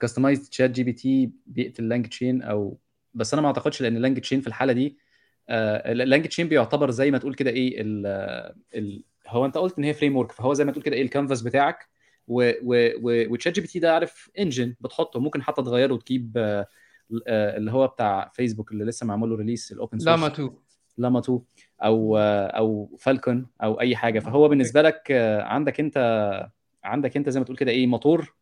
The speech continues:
Speaker 1: وبتعمل كست-، بتكستمايز العربية بتاعتك. عايز، آه، موتور فيراري، حط. عايز موتور مية تمانية وعشرين، حط اللي أنت عايزه، ما حدش هيقول لك لا، يعني. آم، الحتة اللي أنا كنت حابب أسألكم فيها، آم،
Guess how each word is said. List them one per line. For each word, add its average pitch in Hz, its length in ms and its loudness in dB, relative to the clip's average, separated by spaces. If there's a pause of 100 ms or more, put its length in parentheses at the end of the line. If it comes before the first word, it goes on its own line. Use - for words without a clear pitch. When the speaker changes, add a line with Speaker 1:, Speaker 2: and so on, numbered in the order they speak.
(140)
Speaker 1:
وبتعمل 113 1400 0
كست-، - 240 -6
بتكستمايز 135 560 0
العربية 123 240 2
بتاعتك. - 420 -6
عايز، 110 500 -2
آه، 104 340 -2 (500)
موتور 113 200 0
فيراري، 127 340 2
حط. 135 320 -2
عايز 117 280 2
موتور 113 400 -2
مية 120 180 -2
تمانية 131 220 -2
وعشرين، 120 220 -6
حط 127 220 -4
اللي 120 100 -2
أنت 113 120 -6
عايزه، 107 220 0
ما 107 60 -8
حدش 113 240 -8
هيقول 117 140 -4
لك 110 140 -6
لا، 110 100 -4
يعني. - 160 -12 (440)
آم، 101 400 -2 (180)
الحتة 180 240 -2
اللي 214 80 4
أنا 220 100 2
كنت - 60 -14
حابب 185 240 2
أسألكم 151 340 -2
فيها، 147 320 -2 (1120)
آم، 117 460 0